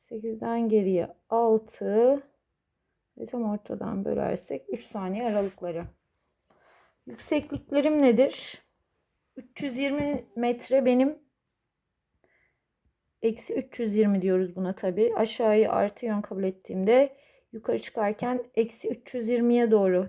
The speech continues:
gitmiş oluyor. Üç yüz yirmiden üç yüze yirmi düşürdüğümde düşer. Ve oradan da yine yüz beş düşürdüğümde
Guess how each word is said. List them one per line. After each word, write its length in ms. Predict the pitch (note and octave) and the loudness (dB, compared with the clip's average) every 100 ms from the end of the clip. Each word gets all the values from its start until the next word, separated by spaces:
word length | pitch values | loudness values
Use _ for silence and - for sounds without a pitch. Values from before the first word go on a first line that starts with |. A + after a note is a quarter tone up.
| - | -6
gitmiş 380 | A#3+ - A3 - | -16 -10 -10 -6
oluyor. 520 | G3+ F3 F3+ A3 C#4 - _ _ _ _ _ _ - | -4 -2 0 0 -2 -8 _ _ _ _ _ _ -20
Üç 260 | B3+ - | -20 -14
yüz 140 | C4+ A#3 | -8 0
yirmiden 720 | C4 B3+ B3+ A#3+ A#3+ B3+ C4 _ _ _ _ - | 2 4 4 4 2 0 -4 _ _ _ _ -10
üç 280 | C4+ - A#3 | -10 -6 -2
yüze 520 | G3 F#3+ G3+ D4+ - _ _ _ _ _ _ _ _ _ _ _ _ _ _ _ _ _ | 2 4 4 2 -4 _ _ _ _ _ _ _ _ _ _ _ _ _ _ _ _ _
yirmi 360 | A3 A3+ A3 G#3 | 0 2 4 2
düşürdüğümde 840 | G3+ - F#3+ F3 E3+ E3+ E3 E3 | -2 -4 -2 -2 -4 -4 -4 -4
düşer. 840 | F#3+ - F3 E3+ F#3+ C#4+ - - _ _ _ _ _ _ _ _ _ _ _ _ _ _ - | -6 -6 -2 0 0 -4 -12 -20 _ _ _ _ _ _ _ _ _ _ _ _ _ _ 2
Ve 100 | B3 | 4
oradan 580 | B3+ C4 B3 A3+ G#3+ G3+ | 8 8 8 4 2 2
da 40 | |
yine 300 | A3 A#3+ A#3 | 2 2 0
yüz 300 | A3 A#3 G#3+ | 0 -2 2
beş 320 | B3 B3+ - | 2 2 -6
düşürdüğümde 1120 | A3+ - G#3 F#3+ F3+ E3+ E3 - A#3+ C4 C#4 | -14 -8 -4 -4 -4 -4 -4 2 6 6 4